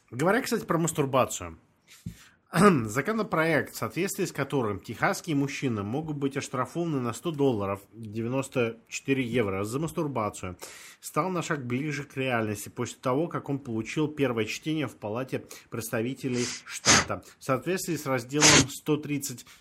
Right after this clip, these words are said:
сто семьдесят три точка ноль десять законопроекта четыре тысячи двести шестьдесят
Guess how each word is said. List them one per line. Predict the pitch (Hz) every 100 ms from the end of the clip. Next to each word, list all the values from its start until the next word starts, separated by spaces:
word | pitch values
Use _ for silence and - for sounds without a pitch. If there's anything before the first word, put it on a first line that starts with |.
| _
сто | - - 170 165
семьдесят | - 160 151 139 - 123 -
три | 135 143 123 - -
точка | 143 139 - 131
ноль | 120 110 117 139 117
десять | 98 123 165 143 104
законопроекта | 120 123 - 143 135 - 117 131 - 117
четыре | - - _ _ 147 135
тысячи | 127 135 - 117
двести | 120 131 -
шестьдесят | 110 - - - 127 113 117 151 147